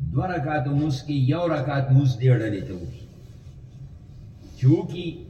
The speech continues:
امام به بیا دلته په خپل ځای ودرېږي، دا ډله به لاړه شي دشمن ته، او هغه مخکینی چې دشمن ته ولاړه وه، به راشي، امام صاحب پسې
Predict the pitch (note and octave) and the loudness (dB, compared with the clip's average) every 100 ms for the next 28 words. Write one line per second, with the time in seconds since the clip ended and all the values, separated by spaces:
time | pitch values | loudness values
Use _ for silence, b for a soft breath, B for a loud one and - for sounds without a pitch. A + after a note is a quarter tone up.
0 | - B2+ C#3+ E3 D#3 C#3 C3 C#3 C#3+ C3 | 2 8 8 8 0 2 2 0 -2 -2
1 | B2 B2+ - C3 B2+ D3 D3+ D3 C#3+ C#3+ | -4 -6 -4 0 0 2 0 0 0 0
2 | B2 G#2+ B2+ B2 B2 G#2+ G#2+ A#2+ A#2+ C3 | -2 0 2 4 2 0 -2 0 0 2
3 | B2+ G#2 G2+ B2+ D3 E3+ E3 - - - | 2 0 -2 2 2 0 -6 -8 -14 -18
4 | - - - - - - - - A#2 - | -20 -20 -20 -20 -20 -20 -14 -6 -4 -2
5 | B2 B2+ B2+ - C#3+ F#3 G3+ E3+ D#3 C3+ | 2 4 4 2 0 0 0 2 4 4
6 | D#3 E3 D3+ C3+ B2+ C3+ D3+ C3+ B2 B2+ | 2 -2 -2 0 4 4 2 0 0 2
7 | B2+ A#2+ A#2+ C3+ C#3 B2 C#3 C#3 C#3 C3+ | 0 2 2 2 2 4 2 0 -4 -6
8 | B2+ C3 | -4 -4